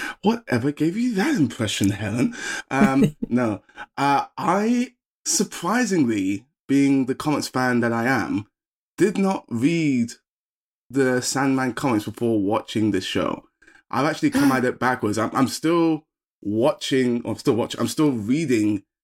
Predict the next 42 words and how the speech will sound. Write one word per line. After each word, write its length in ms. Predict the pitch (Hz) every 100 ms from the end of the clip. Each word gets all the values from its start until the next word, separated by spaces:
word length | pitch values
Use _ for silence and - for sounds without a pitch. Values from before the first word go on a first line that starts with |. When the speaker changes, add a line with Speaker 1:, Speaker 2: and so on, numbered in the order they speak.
| _ _
Speaker 1:
the 160 | - 120
Sandman 480 | - 117 113 110 104
comics 300 | - 107 92
'cause 160 | 113
I 240 | 104 104 107
delved 400 | 101 120 117 120
into 320 | 123 113 110
them 380 | 107 101 101 -
after 320 | 110 110 - 98
watching 420 | 107 104 - 92
the 80 | 95
show. 400 | - 95 - - _ _ _ _
Um, 480 | - 101 98 98 92 - -
so 160 | - 110
yeah, 200 | 117 117
that, 220 | - -
that 100 | -
was 100 | 110
my 100 | 113
relationship 520 | 107 113 117 98 -
to 160 | - 95
it. 180 | - - _ _ _ -
Uh, 360 | 104 101 98 - -
and 480 | 107 104 104 98 - _ _ -
I'm, 540 | 117 117 113 110 110 -
one 160 | 127
of 40 | 120
the 120 | 104 - -
things 260 | 117 107
that 200 | 107 - _ _ _ -
is 80 | 104
really 220 | 113 104 -
great 200 | 123 -
about 160 | 104
the 80 | 101
show 220 | - 175
is 120 | 127
that 280 | 117 110 104 _ _ _ _ _ _ _ _ _ _ -
even 260 | 131 117 113
with 200 | 120 120
all 260 | 123 117
the 360 | - 113 113